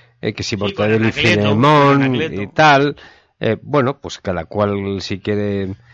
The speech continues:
Speaker 1: hacerse bromas y llamarse tonto a sí mismo, pues que se lo llame. O que se suenen los mocos con, con la bandera, pero a nosotros desde luego no nos van a engañar, eh, porque, eh, ahí está la historia, ahí están los hechos,
Speaker 2: Ujú.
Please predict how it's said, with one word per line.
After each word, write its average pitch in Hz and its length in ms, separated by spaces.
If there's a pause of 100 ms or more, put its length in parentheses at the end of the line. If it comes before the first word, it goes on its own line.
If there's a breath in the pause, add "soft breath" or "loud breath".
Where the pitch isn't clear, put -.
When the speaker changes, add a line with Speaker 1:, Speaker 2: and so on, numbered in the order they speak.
(640 soft breath)
Speaker 1:
hacerse 98 380
bromas 101 480
y 90 100
llamarse 90 400
tonto 101 320
a 95 60
sí 92 140
mismo, 95 320
pues - 120
que - 120
se - 120
lo 76 80
llame. 80 360 (580 loud breath)
O 90 160
que 82 140
se 78 100
suenen 90 320
los 87 100
mocos 85 360
con, 80 340
con 80 180
la 82 60
bandera, 82 360
pero 80 220
a 82 40
nosotros 82 480
desde 85 220
luego 85 180
no 90 140
nos 92 180
van 92 140
a 92 40
engañar, 104 400 (560 loud breath)
eh, 104 280
porque, 107 600
eh, 101 240 (260)
ahí 135 200
está 98 180
la 95 60
historia, 110 500
ahí 98 160
están 92 320
los 92 240
hechos, - 500
Speaker 2:
Ujú. 135 280